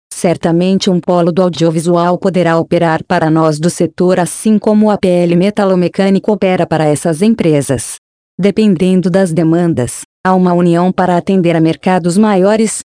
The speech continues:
quem sabe até no exterior. É não só repartir o bolo,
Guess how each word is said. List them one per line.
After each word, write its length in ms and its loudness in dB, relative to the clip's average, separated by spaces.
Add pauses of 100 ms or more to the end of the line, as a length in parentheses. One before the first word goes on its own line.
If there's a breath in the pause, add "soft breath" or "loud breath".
(160)
quem 200 2
sabe 400 -2
até 260 0
no 80 2
exterior. 640 0 (480)
É 60 2
não 180 0
só 240 -2
repartir 580 -2
o 60 -2
bolo, 360 0